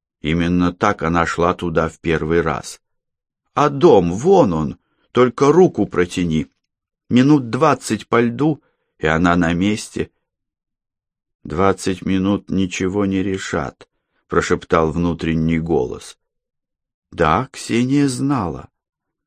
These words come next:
Достаточно было даже доли секунды, чтобы все изменилось.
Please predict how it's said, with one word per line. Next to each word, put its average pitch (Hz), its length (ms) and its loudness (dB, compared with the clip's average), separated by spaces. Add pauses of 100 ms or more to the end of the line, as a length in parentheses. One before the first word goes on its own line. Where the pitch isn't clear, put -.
(120)
Достаточно 135 600 0
было 135 240 0
даже 135 340 0
доли 135 400 4
секунды, 113 800 0 (200)
чтобы 107 380 0
все 107 300 0
изменилось. 92 800 -2